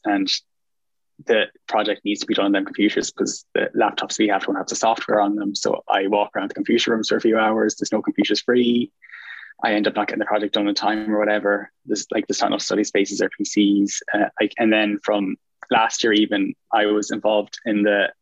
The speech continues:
sleep out on the quad for Freeze the Four when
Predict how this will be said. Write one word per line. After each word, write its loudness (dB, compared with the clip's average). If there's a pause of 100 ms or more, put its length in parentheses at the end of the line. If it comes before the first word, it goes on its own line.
(160)
sleep 0
out 2
on -2
the -2
quad 2
for 0 (420)
Freeze 0
the -4
Four 2
when 0